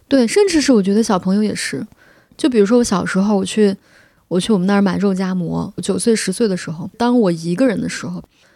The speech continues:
前面的大人就不停地插队，就是明明到我了，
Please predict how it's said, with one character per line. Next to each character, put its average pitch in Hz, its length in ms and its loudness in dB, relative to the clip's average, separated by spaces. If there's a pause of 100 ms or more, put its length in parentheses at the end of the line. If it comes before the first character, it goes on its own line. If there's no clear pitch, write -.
前 - 180 -6
面 202 80 -2
的 208 80 -2
大 208 160 -2
人 180 140 0
就 185 60 -2 (100)
不 262 160 -2
停 180 180 -4
地 170 80 0
插 170 280 -2
队， 180 280 -4 (580)
就 339 140 2
是 262 60 6
明 214 180 4
明 226 180 2
到 220 200 0
我 - 160 -4
了， 165 200 -12